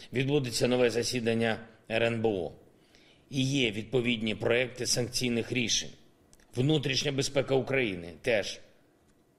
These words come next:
перший пріоритет. Сьогодні у Києві з візитом був генеральний секретар оон Антоніо Гутерріш.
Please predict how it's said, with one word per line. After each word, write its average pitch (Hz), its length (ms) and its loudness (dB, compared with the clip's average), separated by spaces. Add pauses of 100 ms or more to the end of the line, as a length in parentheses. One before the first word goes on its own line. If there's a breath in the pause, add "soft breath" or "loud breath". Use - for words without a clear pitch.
(140)
перший 131 360 0
пріоритет. 120 720 0
Сьогодні 131 420 2
у 123 100 0
Києві 113 420 -2 (580 loud breath)
з 107 160 -4
візитом 127 560 0
був 120 260 2 (460 loud breath)
генеральний 135 460 2
секретар 120 460 0
оон 127 300 0 (120)
Антоніо 120 540 0
Гутерріш. 101 720 -2